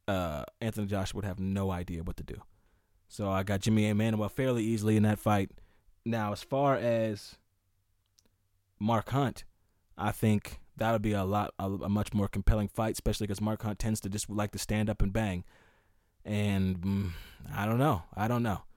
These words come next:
I don't know. I think Mark Hunt would, Hunt would be the favorite, but I don't, I don't think that's just a overdrawn conclusion that he would beat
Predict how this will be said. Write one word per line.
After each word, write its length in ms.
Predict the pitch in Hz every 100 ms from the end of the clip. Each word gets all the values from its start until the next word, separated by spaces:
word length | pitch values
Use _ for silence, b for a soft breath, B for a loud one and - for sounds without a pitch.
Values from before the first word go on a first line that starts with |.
| _ _ _ _ -
I 140 | 117
don't 100 | 127
know. 60 | 101
I 60 |
think 180 | - 117
Mark 260 | 123 120 -
Hunt 200 | 127 -
would, 180 | 104 117 135 _ -
Hunt 200 | 127 123
would 80 | 117
be 100 | 117
the 80 |
favorite, 480 | - 120 147 170 190 _ -
but 240 | 113 98 - _ - _
I 120 | 104 117
don't, 200 | 123 -
I 60 | 117
don't 180 | 131 -
think 180 | 120
that's 120 | 117 110
just 200 | 104 101
a 200 | 92 - - _ _ _ _ _ _ _ _ _ - _ 113
overdrawn 480 | 117 110 110 107 104
conclusion 640 | 107 - 117 104 98 92
that 200 | 98 98
he 120 | 104
would 160 | 101 110
beat 240 | 104 95